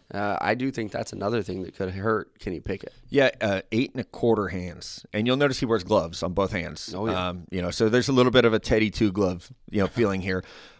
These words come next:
Speaker 2: With Kenny Pickett, it's, it's tough 'cause you watch him and he's just so fluid and he's accurate and he's, he makes quick decisions. He's really smart. Again, he's, he's twenty-three right now. He'd be a twenty-four-year-old rookie. So it's kind of that, like, man amongst boys thing,
Speaker 1: Right.
Speaker 2: um,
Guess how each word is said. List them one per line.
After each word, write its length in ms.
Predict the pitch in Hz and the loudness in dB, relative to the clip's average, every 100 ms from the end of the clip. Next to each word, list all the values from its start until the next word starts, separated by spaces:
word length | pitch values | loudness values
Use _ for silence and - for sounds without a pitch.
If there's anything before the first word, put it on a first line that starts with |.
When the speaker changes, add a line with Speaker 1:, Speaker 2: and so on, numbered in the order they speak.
| - | -8
Speaker 2:
With 200 | - 156 | 0 0
Kenny 220 | - 220 220 | 2 0 2
Pickett, 300 | 165 151 113 | 2 4 2
it's, 260 | 110 - - | 0 -4 -8
it's 140 | 107 | -4
tough 160 | - 175 | -2 0
'cause 160 | 139 | 0
you 80 | 117 | 0
watch 280 | 104 120 - | 0 0 0
him 80 | 123 | -2
and 60 | |
he's 140 | 104 - | -4 -4
just 140 | 110 | -2
so 100 | 113 | -2
fluid 420 | - 98 113 - - - | 0 2 2 2 -6 -6
and 120 | 101 | -4
he's 120 | 98 - | -4 -2
accurate 540 | 98 107 131 123 123 - 101 | 0 0 2 2 2 0 -4
and 100 | 98 | -4
he's, 220 | 87 - | -4 -6
he 60 | 98 | -2
makes 200 | 110 - | -2 -4
quick 280 | - 135 - | 0 0 2
decisions. 520 | 113 117 117 120 110 | 0 2 2 0 -2
He's 180 | 92 95 | -6 0
really 260 | 113 139 | 6 6
smart. 420 | - 117 107 113 - - - - _ - | 6 2 2 0 -4 -20 -20 -20 _ -6
Again, 260 | 113 127 120 | 2 4 6
he's, 280 | 113 117 - | 2 0 0
he's 160 | 135 135 | 0 2
twenty-three 440 | 170 147 117 123 | 4 4 2 0
right 160 | 107 101 | 0 0
now. 140 | 98 | -2
He'd 100 | 104 | 0
be 60 | 107 | 0
a 40 | |
twenty-four-year-old 640 | - 113 107 110 101 98 | 0 -2 0 0 0 0
rookie. 280 | 101 139 98 | 0 0 -2
So 200 | - 117 | 4 6
it's 240 | 120 120 - | 8 4 4
kind 220 | 135 143 | 6 6
of 80 | 117 | 4
that, 180 | 104 | 2
like, 220 | - 98 - _ | 2 0 -2 _
man 320 | 98 107 107 | 0 2 2
amongst 340 | 104 104 101 101 | 2 0 -2 -4
boys 400 | 90 92 101 - | -2 -2 -2 -2
thing, 340 | 120 117 117 - - - | -2 0 -2 -10 -20 -14
Speaker 1:
Right. 180 | 98 - | -10 -2
Speaker 2:
um, 460 | 104 101 95 92 | 2 4 4 0